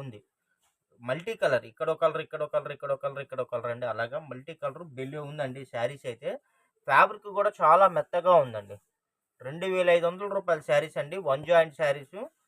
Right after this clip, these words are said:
మీకు సిక్స్ మీటర్స్ వస్తాయండి. జాయింట్ కూడా కరెక్ట్గా మనకి పిల్స్‌లోకి వెళ్ళిపోతుంది, కుర్చీలోకి వెళ్ళిపోతుంది. అసలు కలర్స్ చూసారు అలా ఉన్నాయో, మతిపోతుందండి. క్వాలిటీ కూడా అసలు ఒక రేంజ్లో ఉందండి.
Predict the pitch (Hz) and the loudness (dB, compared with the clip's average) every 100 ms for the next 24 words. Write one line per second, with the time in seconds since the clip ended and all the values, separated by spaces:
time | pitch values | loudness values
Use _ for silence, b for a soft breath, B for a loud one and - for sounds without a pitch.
0 | _ _ 131 127 - - 190 202 202 196 | _ _ -20 -18 -20 -20 -6 -4 -4 -6
1 | 185 - 165 170 190 156 147 165 170 175 | -6 -2 -2 -2 -2 4 4 2 0 -2
2 | 170 151 - 165 160 151 139 - 151 - | 0 -4 -4 -4 -2 -4 -6 -18 -20 -6
3 | 170 165 147 135 139 135 135 135 160 151 | -2 -2 -4 -6 -6 -6 -16 -18 -12 -10
4 | 143 131 131 123 135 156 240 _ _ _ | -8 -8 -4 -6 -6 -14 -16 _ _ _
5 | 104 104 131 139 143 196 - 165 156 131 | -18 -16 -8 -2 0 0 -2 -6 0 2
6 | 135 135 143 147 151 156 131 180 156 147 | 4 2 0 0 0 -2 -4 -6 -4 -4
7 | 170 147 110 107 _ 131 160 202 214 202 | -2 -8 -8 -12 _ 0 0 0 -8 0
8 | 196 196 180 160 131 127 135 170 170 165 | 4 4 2 -2 -2 -4 -8 -6 0 0
9 | 123 120 127 | 0 -6 -8